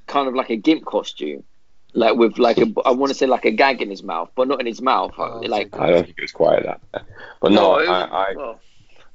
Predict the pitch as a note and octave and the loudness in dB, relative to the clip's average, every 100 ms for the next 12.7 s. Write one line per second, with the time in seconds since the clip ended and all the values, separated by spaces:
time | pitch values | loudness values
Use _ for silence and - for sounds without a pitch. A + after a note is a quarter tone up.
0 | - - D#2+ G#2 F#2 E2 D#2+ D#2+ D2+ A1+ | -16 -10 -4 -2 -2 -2 -4 -4 -6 -6
1 | C#2+ D2+ - D2+ - - - - D#2+ D#2 | -6 -8 -6 -6 -6 -12 -14 -6 0 2
2 | D2+ D2+ - - - - - E2 E2+ - | 4 2 -2 -18 -20 -20 -2 2 4 4
3 | F2 D#2+ E2+ C2+ - D2+ C#2+ - D2+ D2+ | 4 4 4 4 2 2 2 0 -4 -2
4 | D2+ C#2+ E2 F2 - E2 D#2+ D#2+ D2+ C#2+ | 0 2 4 2 0 -2 0 0 0 -2
5 | - - D2 - - F#2 G#1 - - F#2 | -8 -6 -4 -4 -4 -2 -2 -2 -4 0
6 | E2+ D#2+ D#2+ D#2+ D#2+ D#2 D#2 D2+ C#2+ - | 0 0 -2 -2 -2 0 2 2 0 0
7 | - - F2+ F2 E2 D#2+ D#2 D2+ C#2+ E2 | 0 0 2 2 2 0 2 2 4 2
8 | E2+ D#2 - - D#2+ E2 D#2+ - - D#2+ | 2 0 -4 -6 -2 0 0 -2 0 2
9 | C2 D#2 D#2 D2+ D2+ D#2 D2+ C2+ D2 - | 4 4 4 0 2 2 2 0 -8 -4
10 | D#2+ C#2 - - - - - - - - | -2 -2 0 -2 -2 -12 -20 -20 -20 -20
11 | - D2+ E2+ D#2 - - D#2+ E2 D#2 D#2 | -10 -4 0 2 2 2 0 0 0 2
12 | D#2 D#2 D2+ D#2 D2+ D#2 | 0 0 -4 -8 -8 -8